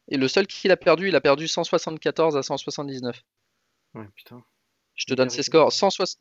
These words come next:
Speaker 1: depuis le début de la saison, hein. Moi,
Speaker 2: Ouais.
Speaker 1: j'ai, je crois que j'ai fait une fois plus que cent cinquante.
Speaker 2: D'accord.
Speaker 1: Lui, il a fait cent quarante-cinq, cent soixante et onze, cent soixante-dix-huit, cent trente et un, cent soixante-six, cent quatre-vingt-cinq, cent soixante et un, cent soixante-sept et cent soixante-treize.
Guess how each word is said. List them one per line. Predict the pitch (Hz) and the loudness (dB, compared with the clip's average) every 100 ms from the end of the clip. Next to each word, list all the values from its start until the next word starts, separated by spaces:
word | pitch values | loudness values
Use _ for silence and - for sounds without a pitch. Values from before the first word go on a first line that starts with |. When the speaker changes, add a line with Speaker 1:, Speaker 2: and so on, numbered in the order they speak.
| - | -12
Speaker 1:
depuis | 131 | -8
le | 143 | -4
début | 147 | 0
de | |
la | 143 | 0
saison, | - 135 113 | -2 -6 -8
hein. | 131 - | -8 0
Moi, | 135 | 2
Speaker 2:
Ouais. | |
Speaker 1:
j'ai, | 135 135 127 | 4 4 4
je | |
crois | - 139 | 0 -2
que | |
j'ai | 131 | -2
fait | - | -4
une | 139 | -6
fois | - 151 | -4 -6
plus | 143 - | -6 -6
que | 135 | -6
cent | 131 | -4
cinquante. | 123 123 107 - _ - - | -6 -6 -8 -12 _ -20 -18
Speaker 2:
D'accord. | 190 139 | -12 -2
Speaker 1:
Lui, | 160 | 2
il | 147 | 4
a | 123 | 4
fait | 120 - | 2 0
cent | 190 | -2
quarante-cinq, | 202 175 170 - 110 | 2 2 0 -6 -8
cent | - 180 | -6 -4
soixante | 175 180 180 160 | -2 -4 -4 -6
et | |
onze, | 120 107 | -6 -4
cent | 160 | -4
soixante-dix-huit, | 160 165 170 151 135 123 | -4 -4 -4 -6 -8 -8
cent | - 160 | -6 -6
trente | - 156 - | -2 -4 -2
et | |
un, | 143 180 | -4 -4
cent | - 165 | -4 -4
soixante-six, | - 160 156 147 - 160 170 _ _ - 160 165 147 139 170 - 160 - 160 156 147 180 - - _ - | -4 -6 -2 -2 0 0 -2 _ _ -4 0 2 2 0 -6 -4 -4 -2 -2 -2 -8 -10 -12 -14 _ -10
cent | - 160 | -2 2
quatre-vingt-cinq, | 175 - 156 - 156 175 | 2 2 -2 -2 -6 -6
cent | - 175 | -4 -2
soixante | - 156 156 - | -2 -2 -4 -4
et | |
un, | 151 170 | -4 -4
cent | - | -4
soixante-sept | 151 156 - 147 - 165 - | -4 -4 -4 -6 -2 -4 -4
et | |
cent | - 143 | -8 -8
soixante-treize. | - 143 135 - - 147 | -6 -6 -6 -8 -8 -8